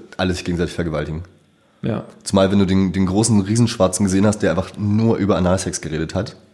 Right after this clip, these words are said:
Speaker 1: und wie
Speaker 2: Mhm.
Speaker 1: gerne es gewalttätig den Frauen besorgen
Speaker 2: Ja,
Speaker 1: würde.
Speaker 2: aber das ist ja das Problem, dass, äh, mir das teilweise auch rassistisch vorkommt. Es gab diesen Dialog,
Speaker 1: Ja.
Speaker 2: äh, der beiden Afro-Franzosen, wie sie halt darüber fantasieren,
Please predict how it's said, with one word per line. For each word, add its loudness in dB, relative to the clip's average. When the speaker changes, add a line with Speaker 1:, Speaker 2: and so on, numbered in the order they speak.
Speaker 1:
und 0
wie 2
Speaker 2:
Mhm. 0
Speaker 1:
gerne 4
es -4
gewalttätig 0
den -4
Frauen 0
besorgen -2
Speaker 2:
Ja, 0
Speaker 1:
würde. 4
Speaker 2:
aber 2
das -4
ist -8
ja -2
das -4
Problem, -4
dass, -6
äh, -6
mir -2
das -8
teilweise -6
auch -6
rassistisch -8
vorkommt. -10
Es -10
gab 0
diesen -4
Dialog, 2
Speaker 1:
Ja. -2
Speaker 2:
äh, 2
der 2
beiden 0
Afro-Franzosen, 0
wie 0
sie 0
halt 0
darüber 2
fantasieren, 0